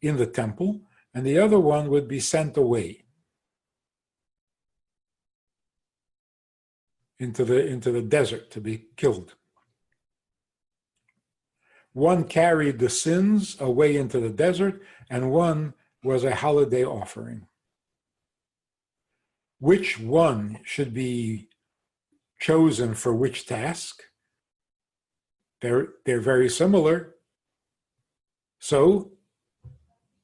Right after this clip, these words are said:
they used lots. They drew lots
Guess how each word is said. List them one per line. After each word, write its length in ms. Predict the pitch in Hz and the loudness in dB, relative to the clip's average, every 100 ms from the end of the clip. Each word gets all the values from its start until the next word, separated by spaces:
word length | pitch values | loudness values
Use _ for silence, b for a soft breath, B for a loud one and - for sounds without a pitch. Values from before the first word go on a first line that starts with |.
| _ | _
they 140 | 147 | -4
used 400 | 139 165 165 139 | 2 4 4 2
lots. 720 | 127 113 113 - - - - _ _ _ _ _ _ _ _ _ _ - | -2 -2 -4 -10 -14 -14 -18 _ _ _ _ _ _ _ _ _ _ -6
They 140 | 160 | -4
drew 220 | 123 180 | 0 2
lots 520 | 208 208 131 - - | 4 2 -2 -10 -20